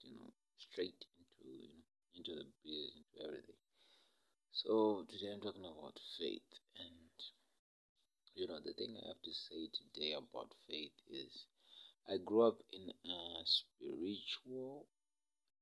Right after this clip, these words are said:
in a religious, I mean, in a religious, um, family. So we always took faith seriously, and, you know, I used to love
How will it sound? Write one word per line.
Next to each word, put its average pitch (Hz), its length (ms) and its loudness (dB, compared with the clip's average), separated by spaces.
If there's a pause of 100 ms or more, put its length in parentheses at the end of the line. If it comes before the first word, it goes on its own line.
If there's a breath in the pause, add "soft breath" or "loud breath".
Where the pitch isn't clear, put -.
in 92 140 -4
a 82 160 4
religious, 80 720 2
I - 160 -14
mean, 113 240 -16
in - 80 -10
a - 80 -10
religious, - 1120 -6 (160)
um, - 160 -6 (880)
family. - 400 0 (560 loud breath)
So 92 400 2
we 90 240 -4
always 98 460 4 (100)
took - 320 -6 (240)
faith 90 320 -4
seriously, - 720 4 (320)
and, - 80 -12 (320)
you 170 80 -12
know, - 240 -12 (400)
I - 80 6
used 107 240 2
to - 0 -
love - 320 -4